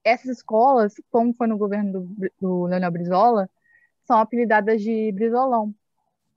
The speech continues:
E elas têm um número de abertura, ou seja, esse é o ciep do centro. Ele chama ciep Álvaro Lontre, que é o ciep número quatro, cento e quarenta e três.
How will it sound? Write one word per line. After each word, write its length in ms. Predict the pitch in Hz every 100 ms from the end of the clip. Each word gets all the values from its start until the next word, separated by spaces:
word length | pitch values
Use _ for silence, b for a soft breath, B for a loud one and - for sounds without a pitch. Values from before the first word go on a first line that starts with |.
| -
E 320 | 233 226 226
elas 240 | 226 240
têm 160 | - 240
um 80 | 247
número 320 | 247 240 254
de 580 | 214 240 226 214 202 190
abertura, 680 | 226 226 262 - 233 196 190
ou 80 |
seja, 460 | 240 - 202 180 180 175 _ _ _ _ _ _
esse 240 | 233 240
é 60 | 277
o 140 | 262 247
ciep 460 | - 254 226 226
do 260 | 220 233 254
centro. 560 | 240 - 214 196 185 180
Ele 140 | 208 214
chama 220 | 240 220
ciep 360 | - 226 226 254
Álvaro 300 | 240 247 285
Lontre, 420 | 277 220 214 240 _
que 80 | -
é 60 | 226
o 40 |
ciep 480 | - 247 233 214 233
número 280 | 233 226 233
quatro, 280 | 220 214
cento 200 | - 226
e 40 | -
quarenta 280 | 240 233 294
e 40 |
três. 260 | - 202